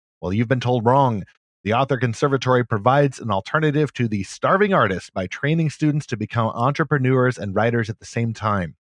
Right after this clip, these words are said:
This three-year college alternative program offers personal coaching from industry professionals like Kara Swanson, Steve Lobby, S D Grimm, and Katie Phillips, along with mentorship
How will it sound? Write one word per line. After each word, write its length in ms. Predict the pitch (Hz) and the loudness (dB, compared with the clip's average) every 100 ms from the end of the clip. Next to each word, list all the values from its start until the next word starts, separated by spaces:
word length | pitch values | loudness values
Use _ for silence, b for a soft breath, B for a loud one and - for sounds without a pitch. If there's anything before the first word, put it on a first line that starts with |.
| _ _ _ | _ _ _
This 180 | 151 190 | 0 0
three-year 360 | - 190 175 160 | 0 2 2 2
college 380 | 156 151 147 | 2 2 2
alternative 560 | - 113 - 147 127 - | 0 -2 0 0 0 -2
program 500 | - 127 113 98 95 | 0 2 2 -2 -2
offers 460 | - 120 - 101 - - | -2 -4 -2 -4 -4 -6
personal 400 | 135 165 - 151 | -2 -2 0 -2
coaching 460 | - 143 - 135 | 2 0 2 -4
from 200 | 123 101 - | -2 -2 -2
industry 440 | 135 147 - 120 | -2 -2 -2 -4
professionals 680 | - 110 117 113 107 92 85 | -2 0 0 0 -4 -6 -6
like 160 | 80 - | -10 -2
Kara 260 | 139 139 | 0 0
Swanson, 560 | - 123 120 - 113 113 | 0 -2 -2 -2 -4 -4
Steve 360 | - - 139 123 | -8 -2 -2 2
Lobby, 420 | 120 120 120 110 - | 2 2 0 -2 0
S 260 | 147 - | -2 0
D 140 | 135 123 | -2 -2
Grimm, 340 | 117 123 123 | 0 0 0
and 200 | 104 104 | -4 -8
Katie 320 | - 123 120 | -6 -4 -4
Phillips, 520 | - 117 117 - - - _ _ _ _ | -2 0 0 -4 -14 -20 _ _ _ _
along 240 | 101 101 117 | -2 0 0
with 160 | 110 | -4
mentorship 720 | 107 120 147 123 110 - 95 | -2 -2 0 0 0 -2 -4